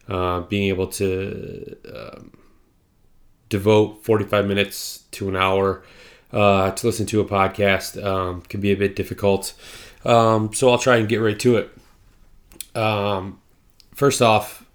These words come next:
I want to thank all of the guests, uh, that have made time to join me and talk about their journey in conservation, uh, throughout the course of this year. Um,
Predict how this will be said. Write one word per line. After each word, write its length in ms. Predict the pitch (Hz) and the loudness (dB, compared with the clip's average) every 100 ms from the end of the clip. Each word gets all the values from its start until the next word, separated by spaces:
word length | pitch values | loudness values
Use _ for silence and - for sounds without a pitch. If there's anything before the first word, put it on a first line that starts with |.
| 113 | -2
I 120 | 107 | 0
want 380 | 104 107 104 - | 2 0 -2 -4
to 460 | 110 101 98 98 | -4 -2 -2 -4
thank 500 | 95 - 107 98 98 - | -6 -4 0 0 -2 -4
all 240 | 110 113 | 0 2
of 100 | 98 | 2
the 120 | 98 | -2
guests, 760 | 92 98 92 - - - - - | -2 0 0 -2 -10 -12 -12 -12
uh, 440 | - 60 64 65 - _ _ | -10 -8 -8 -10 -14 _ _
that 140 | - 101 | -2 -2
have 140 | 90 | 0
made 240 | 98 95 92 | 0 0 -2
time 460 | 101 98 95 92 - - - - - _ | -4 -2 -2 -4 -10 -20 -20 -20 -20 _
to 120 | - | -2
join 260 | 120 135 127 | 4 4 6
me 520 | 123 117 104 104 98 | 4 4 2 -2 -2
and 120 | 98 | -2
talk 220 | - 120 117 | -2 -2 0
about 220 | 107 101 | 0 2
their 140 | 107 | 2
journey 440 | 101 107 104 104 95 | 4 0 0 0 -2
in 120 | 87 | -4
conservation, 880 | - 101 98 95 101 92 104 98 95 | -4 -4 -2 0 0 0 -2 -2 -2
uh, 180 | 95 92 | -4 -6
throughout 300 | - 101 95 | -4 -4 -4
the 40 | |
course 260 | - 104 98 | -6 -6 -4
of 40 | |
this 200 | 98 - | -8 -6
year. 440 | 104 98 95 90 - | -4 -2 -2 -6 -12
Um, 680 | - 82 80 78 - - | -14 -14 -14 -18 -20 -20